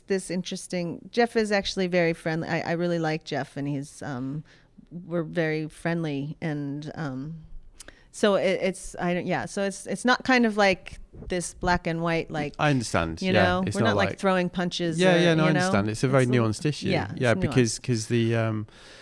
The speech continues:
Speaker 2: the safety aspect is obviously very, very real, you know,
Speaker 1: Yeah.
Speaker 2: and, and clearly that, you know, it's not to belittle or dismiss that, to just say, "Oh, yeah, anyone can go out there," 'cause obviously that's just s-, clearly not the point.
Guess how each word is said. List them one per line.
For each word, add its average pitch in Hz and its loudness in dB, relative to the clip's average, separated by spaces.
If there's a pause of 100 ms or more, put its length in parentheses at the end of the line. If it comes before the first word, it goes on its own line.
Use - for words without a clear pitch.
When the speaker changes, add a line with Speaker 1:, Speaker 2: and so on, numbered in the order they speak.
(260)
Speaker 2:
the 120 -2
safety 117 2
aspect 104 -4
is 110 -2
obviously 104 -2
very, 98 -2
very 98 -2
real, 113 -2 (160)
you - -4
know, 90 2
Speaker 1:
Yeah. 101 2
Speaker 2:
and, 101 2
and 107 0
clearly 101 -2 (760)
that, - -4
you 117 -6
know, 101 -2
it's 87 -8
not 107 -6
to 101 -8
belittle 104 -4
or 101 -2
dismiss 101 -8
that, - -6
to - -10
just 104 -10
say, 120 -4
"Oh, 175 -2
yeah, 180 -2
anyone 180 -4
can 117 -10
go 110 -4
out 98 -4
there," 98 -6
'cause 113 -8
obviously 107 -2
that's 98 -6
just - -10 (600)
s-, - -12 (340)
clearly 123 6
not 104 0
the 101 -2
point. 120 0